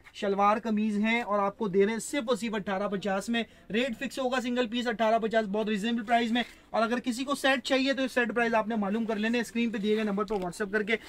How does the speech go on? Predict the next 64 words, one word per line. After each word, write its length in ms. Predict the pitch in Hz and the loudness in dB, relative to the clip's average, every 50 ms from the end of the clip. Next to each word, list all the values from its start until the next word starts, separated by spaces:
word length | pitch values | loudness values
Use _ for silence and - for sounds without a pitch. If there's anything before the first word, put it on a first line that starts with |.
| - - - - | -18 -12 -6 -4
ये 60 | 214 | -2
check 240 | 208 - 202 160 - | -2 0 -2 -4 -4
करें। 140 | - 156 156 - - - _ _ _ - - | -8 -14 -14 -14 -20 -20 _ _ _ -4 0
फ्रंट 220 | 208 226 240 247 | 0 2 2 2
आ 60 | 240 | 2
गया 260 | 233 208 233 247 247 240 - - - - | 2 2 4 2 2 2 0 -10 -10 -8
और 60 | 196 185 | -6 -4
बहुत 360 | 165 185 208 226 254 262 226 | 0 4 8 8 8 8 8
ही 100 | 254 254 | 4 0
reasonable 460 | 262 262 254 220 254 262 254 233 254 269 | 2 2 2 2 2 2 2 4 4 2
और 60 | 262 | 2
cheapest 420 | - - 262 254 - 277 262 - - | 2 2 2 6 8 6 6 8 8
price 260 | 247 240 254 240 - | 8 8 8 6 4
के 60 | 269 | 2
अंदर 140 | 254 240 254 | 2 4 6
दे 140 | 226 247 247 | 6 8 8
रहा 100 | 269 262 | 8 6
हूँ, 280 | 254 233 180 175 175 160 | 4 2 0 -4 -8 -6
Zero 340 | 165 170 208 262 302 330 302 | 0 4 8 10 10 10 10
profit 320 | 277 269 254 220 269 226 | 10 8 8 8 6 4
पे 80 | 240 262 | 4 4
work 200 | 240 233 233 196 | 6 4 4 2
हो 100 | 226 220 | 0 2
रहा 80 | 208 233 | 2 2
है 60 | 233 | 2
समझ 220 | 220 226 220 220 | 2 0 0 0
लें 160 | 226 226 240 233 - - - - - | 2 2 0 -2 -2 -14 -12 -4 -2
In 120 | 220 233 214 | 0 0 0
two 140 | 247 233 | 0 -2
piece 260 | 196 196 247 247 220 - | -2 0 0 0 0 -2
के 80 | 254 240 | -4 -2
अंदर, 260 | 226 226 233 240 233 | -2 -2 -2 -4 -4
बहुत 340 | 196 202 202 220 233 220 220 | -4 -4 -2 -2 -2 -2 -2
ही 100 | 226 240 | -2 -2
reasonable, 480 | 233 226 202 208 220 226 220 214 247 226 - - - - - | -2 -2 0 0 0 0 0 0 -2 -4 -6 -12 -20 -12 -8
क्योंकि 200 | 233 226 190 247 | -8 -4 -2 0
ये 120 | 247 247 | 2 6
दो 160 | 214 220 226 | 8 10 10
हज़ार 180 | 240 247 254 254 | 12 10 10 6
हमें 120 | 254 254 254 | 6 2 2
चलाना 340 | - 262 233 226 233 240 240 | 2 4 4 6 4 4 4
था 120 | 233 262 | 4 4
लेकिन 240 | 254 254 214 247 220 | 2 2 -2 0 2
दो 120 | 214 208 | 4 4
हज़ार 200 | 226 233 240 240 | 6 6 6 6
ज़्यादा 240 | 220 220 214 214 240 | 6 4 4 4 4
लग 140 | 247 233 220 | 2 2 0
रहे 80 | 233 240 | 0 2
थे, 60 | 247 | 2
हमें 140 | 240 233 240 | 0 0 2
खुद 180 | - 311 302 | 0 2 4
ज़्यादा 260 | 262 269 247 247 262 254 | 8 8 8 8 8 4
लग 140 | 240 214 | 4 4
रहे 120 | 220 226 220 | 4 2 2
थे, 120 | 202 247 233 - - - - - | 2 0 -4 -6 -14 -18 -12 -8
इसलिए 260 | 220 214 - 247 247 | -8 -6 0 4 6
हमने 240 | 240 226 220 226 247 247 - - - - | 6 6 6 2 0 -4 -6 -8 -4 -2
कम 140 | 226 226 | 0 0
कर 160 | 226 214 214 202 | 0 0 -2 -2
दिए 180 | 196 226 233 | -2 -2 -2
इसके 180 | 233 - - 247 | -4 -4 -4 -4
अठारह 340 | 220 - 214 196 190 220 202 | -4 0 0 0 2 0 -2
पचास 380 | 214 190 - 202 196 196 - | -4 0 2 2 2 2 2
में। 140 | 233 240 | 0 -2